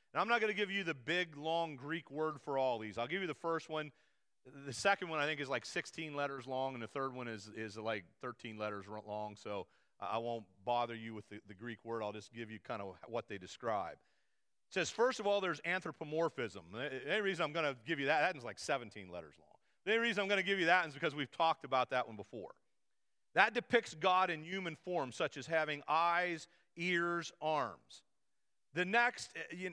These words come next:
you know, and, and this is, I'm not even gonna try to pronounce it, uh, but basically the next form, uh,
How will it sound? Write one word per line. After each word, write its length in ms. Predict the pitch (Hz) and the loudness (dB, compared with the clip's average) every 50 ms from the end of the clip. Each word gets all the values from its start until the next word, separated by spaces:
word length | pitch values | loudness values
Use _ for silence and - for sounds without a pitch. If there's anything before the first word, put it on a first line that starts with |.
| - | -6
you 140 | - 180 185 | -2 0 4
know, 200 | 170 160 160 160 151 | 6 6 6 6 4
and, 160 | 151 151 151 - | 0 -2 -2 -4
and 120 | 151 151 | -4 -2
this 200 | 160 180 170 - | -2 -2 -2 -4
is, 180 | 139 123 120 120 | -8 -10 -4 0
I'm 160 | 135 147 156 | 0 2 2
not 140 | 156 151 151 | 2 0 -2
even 100 | 147 139 | 0 -2
gonna 140 | 143 135 113 | -2 -2 -4
try 340 | - - - - 151 156 160 | -4 -6 -2 2 2 2 2
to 60 | 151 | 0
pronounce 400 | - 147 131 117 113 113 - - | -2 -2 -2 -2 -2 -4 -4 -6
it, 100 | 117 - - _ _ _ _ _ _ | -8 -8 -10 _ _ _ _ _ _
uh, 160 | 143 147 147 139 | 2 2 2 4
but 160 | 143 165 143 127 | 2 -2 0 2
basically 480 | 185 214 233 240 - 220 170 190 196 185 | 2 2 4 2 0 -2 -2 0 0 2
the 120 | 165 175 | 2 2
next 340 | 170 175 202 220 214 - - - | 2 4 2 2 2 -2 -10 -6
form, 380 | - 202 196 196 190 185 180 165 - _ _ _ _ - | -4 -2 0 2 2 2 0 -2 -8 _ _ _ _ 2
uh, 320 | 156 160 160 165 160 151 | 4 4 6 4 4 2